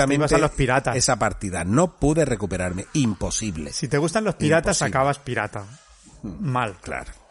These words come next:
Speaker 2: ya, ya. Bueno, yo voy a hablar de una reedición que además voy a recomendar que busquéis la antigua, porque la verdad es que en el, en el directo de, de esta semana, del, de este viernes, hablamos de,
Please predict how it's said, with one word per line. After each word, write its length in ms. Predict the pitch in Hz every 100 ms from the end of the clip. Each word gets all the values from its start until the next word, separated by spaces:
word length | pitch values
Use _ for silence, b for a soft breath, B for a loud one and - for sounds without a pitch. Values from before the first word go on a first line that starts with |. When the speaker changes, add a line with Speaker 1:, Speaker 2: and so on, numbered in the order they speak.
| -
Speaker 2:
ya, 160 | 156 73
ya. 180 | 71 - B B B
Bueno, 200 | 117 110
yo 100 | 117
voy 120 | 139
a 20 |
hablar 240 | 135 147 131
de 60 |
una 120 | 127
reedición 460 | 123 117 110 147 156
que 80 | 120
además 180 | 107 123
voy 100 | 135
a 60 |
recomendar 520 | 123 113 107 104 135 135
que 580 | 104 98 90 82 78 90
busquéis 420 | 107 104 127 139
la 80 | 139
antigua, 500 | 98 107 95 76 65
porque 320 | 90 80 85 80
la 80 |
verdad 240 | 82 85 120
es 60 |
que 420 | - 113 95 82 -
en 120 | 95
el, 280 | 92 90 90 - - - _ - - - -
en 120 | 101
el 320 | 98 95 92 87
directo 360 | 95 113 117
de, 300 | 127 123 120
de 60 | 113
esta 180 | 104 104
semana, 380 | 101 120 113 113
del, 140 | 101
de 80 | 98
este 220 | 95 -
viernes, 260 | 101 110 107
hablamos 280 | 98 110 95
de, 420 | 98 90 87